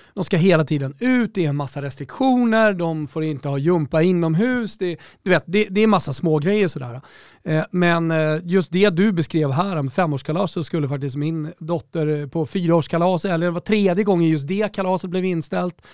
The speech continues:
Eh, men så här, börjar man stapla de här grejerna, och det, det är det jag har börjat göra här nu de senaste veckorna.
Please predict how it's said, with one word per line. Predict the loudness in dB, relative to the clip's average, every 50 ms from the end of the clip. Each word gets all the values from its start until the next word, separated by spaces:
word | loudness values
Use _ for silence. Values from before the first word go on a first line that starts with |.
| -20 -20 -20 _ _
Eh, | -6 -4 -4 -4 -4 -4
men | -2 0 0 2
så | 0
här, | -2 -4 -4 _
börjar | -8 -2 2 4 4 4 4 2 2 2
man | 0 0
stapla | -2 -4 -8 -4 0 2 4 4 4 2 0 _ 0 2 2
de | 2 0
här | -2 -4
grejerna, | -4 -4 -4 -4 -6 -6 -6 -2
och | 0 0 2
det, | 2 0 0 -2 -4
det | -6 -8 -6 -4
är | 0
det | 2 2 2 4
jag | 2 2 2
har | 2
börjat | 2 2 0 2
göra | 2 2 2 2 2 2 2
här | 2 0
nu | -2
de | -4 -6
senaste | -6 -4 -6 -6 -4 -4
veckorna. | -6 -6 -6 -4 -6 -6 -6